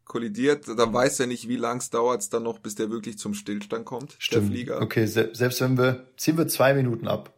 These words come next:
Speaker 1: Ja.
Speaker 2: von den, oder se-, halbieren wir es. Sieben Min-, also nach der Kollision sieben Minuten, dreieinhalb Minuten bleiben. Bei der Zulassung von so einem Flugzeug ist vorgesehen,
Speaker 1: In
Speaker 2: neunzig
Speaker 1: neunzig Sekunden
Speaker 2: Sekunden.
Speaker 1: musst du alle draußen haben, ja.
Speaker 2: Also klar, dreieinhalb Minuten sind immer noch schnell, aber zwei Minuten länger
Speaker 1: Aber
Speaker 2: als
Speaker 1: man muss auch sagen, bei, ich
Speaker 2: vorgeschrieben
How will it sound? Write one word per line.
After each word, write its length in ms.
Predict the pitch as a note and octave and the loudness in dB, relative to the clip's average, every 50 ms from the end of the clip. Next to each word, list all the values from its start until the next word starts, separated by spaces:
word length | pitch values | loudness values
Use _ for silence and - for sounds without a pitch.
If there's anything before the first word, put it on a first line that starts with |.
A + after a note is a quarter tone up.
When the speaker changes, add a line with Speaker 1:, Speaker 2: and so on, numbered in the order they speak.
| _ _ _ _ - | _ _ _ _ -8
Speaker 1:
Ja. 100 | G#2 G2+ | -6 -4
Speaker 2:
von 180 | A2 G#2 G#2 | -2 -2 -2
den, 240 | G2+ G2+ G#2 G2+ G2 | -2 -2 -4 -4 -4
oder 200 | G2 A2 A#2 A#2 | 0 2 2 2
se-, 280 | A2+ C3 B2+ B2 G#2+ - | 4 2 2 2 -2 -6
halbieren 420 | G#2+ G#2 A2+ C#3 C#3 C3+ D#3 D#3 C#3+ | -4 2 2 4 6 6 4 4 2
wir 100 | - - | 0 -4
es. 140 | - - | -4 -4
Sieben 200 | - C3+ F#3+ F#3+ | -2 -2 0 0
Min-, 280 | G3 D#3 C3+ B2+ - A2+ | 0 -2 -2 -4 -2 0
also 200 | A#2 B2 A#2 A#2 | 0 0 0 0
nach 120 | B2+ B2+ | -2 -2
der 100 | B2+ C3+ B2+ | -2 -2 -2
Kollision 300 | C3+ B2 A2+ B2 C#3 C#3 | -2 -2 0 0 -2 0
sieben 200 | B2+ C3+ C#3 C3+ | -2 -2 -2 -2
Minuten, 320 | C#3 D3 D3 - D#3+ D3 | -2 -2 -4 -4 -8 -8
dreieinhalb 420 | C3+ - B2 C3 C#3 C3+ C#3 C#3 C3 | -2 2 2 4 4 4 2 2 2
Minuten 420 | B2+ C3 C#3 C#3 D3 D3+ D#3+ - - - _ _ _ _ | 0 -2 -2 -2 -4 -8 -10 -14 -18 -20 _ _ _ _
bleiben. 400 | - - A2+ B2+ D3 D#3+ G#3+ - - _ | -2 0 2 2 2 0 -2 -4 -8 _
Bei 100 | - A#2 | -4 -4
der 120 | A2+ A#2 A2+ | -4 -4 -4
Zulassung 800 | - - D#3+ E3+ F3 F3 E3+ E3+ - E3+ E3+ E3+ F3 F3+ F3 - _ _ _ | -6 -4 -2 0 2 2 0 0 -2 -6 -8 -8 -8 -10 -12 -16 _ _ _
von 160 | _ - C3+ C#3 | _ -6 -6 -6
so 60 | C3+ | -6
einem 60 | C3 | -6
Flugzeug 340 | C#3+ D#3 C#3+ - C#3+ C3 B2 | -8 -10 -8 -8 -6 -6 -6
ist 100 | C3+ - | -6 -4
vorgesehen, 720 | - - C3+ C#3 C#3+ C#3 C3 B2 C3 C3 C#3 C#3+ C#3+ C#3 - - - _ _ _ _ _ _ | -2 0 0 2 2 0 -2 0 0 2 2 0 -2 -4 -10 -16 -20 _ _ _ _ _ _
Speaker 1:
In 160 | - A2+ A2 A2 | -8 -6 -2 0
Speaker 2:
neunzig 320 | A#2+ C3+ C#3 C3+ D3 C#3 | 2 2 2 2 0 0
Speaker 1:
neunzig 140 | - C3+ - | -2 -2 0
Sekunden 360 | C#3 C#3 C#3 C3+ C#3+ C#3 G2 G2 | 0 2 2 2 2 0 0 -4
Speaker 2:
Sekunden. 120 | G#2 G2+ G2+ | -4 -2 -2
Speaker 1:
musst 260 | G2+ A2 A#2+ - - | -2 -2 -2 -4 -4
du 80 | A#2 | -4
alle 180 | - G#2 A2 G#2+ | -4 -4 -6 -6
draußen 360 | G2+ G2 G2+ G#2 G#2 G2+ F#2+ F#2+ | -4 -4 -4 -4 -4 -6 -8 -12
haben, 220 | F#2 F2+ F2 F#2 | -12 -12 -14 -14
ja. 180 | F2+ E2+ D#2+ - _ _ _ _ _ _ _ - - - - - - - - - - - - - - - - _ | -16 -16 -18 -20 _ _ _ _ _ _ _ -20 -20 -20 -20 -20 -20 -20 -20 -20 -20 -20 -20 -20 -20 -20 -6 _
Speaker 2:
Also 380 | - A2 A2 A2 A#2 A2+ G#2+ - | 2 2 2 4 2 2 0 0
klar, 460 | - - - C3 C3+ C3+ A#2 G2+ - | -4 -4 2 4 4 4 4 2 0
dreieinhalb 340 | - A2+ A2+ A2+ B2 A#2+ A#2+ | 2 2 4 4 2 2 0
Minuten 220 | B2 B2+ C3 C3 | 0 -2 -2 -2
sind 120 | B2+ C3 B2+ | -2 -2 -2
immer 100 | B2 A#2 | 0 0
noch 160 | A2+ A2 - | 0 0 0
schnell, 400 | - - A#2+ A2+ A#2+ C3 D3+ - | -2 -2 -2 0 0 0 0 0
aber 260 | G#2+ A#2 A2+ A#2+ A#2 | 0 0 0 0 -2
zwei 220 | - - B2+ A#2+ B2 | -2 0 0 0 2
Minuten 280 | B2+ B2+ B2+ B2+ - | 2 0 -2 -2 -2
länger 280 | B2 A#2+ B2+ C3+ C3+ B2 | -2 0 2 2 2 4
Speaker 1:
Aber 100 | A#2 B2 | 4 4
Speaker 2:
als 80 | A#2+ | 4
Speaker 1:
man 140 | B2 B2 B2 | 4 2 2
muss 140 | C3 C#3 C#3+ | 2 2 2
auch 80 | C#3+ B2+ | 2 0
sagen, 420 | - - A#2 A2+ A#2+ B2 C3 A2+ | 2 2 4 4 4 2 0 -2
bei, 320 | G#2 G#2+ A2 G#2+ - - - - | -2 0 0 0 0 -2 -6 -8
ich 60 | - | -4
Speaker 2:
vorgeschrieben 200 | - C#3+ C#3+ | -2 0 2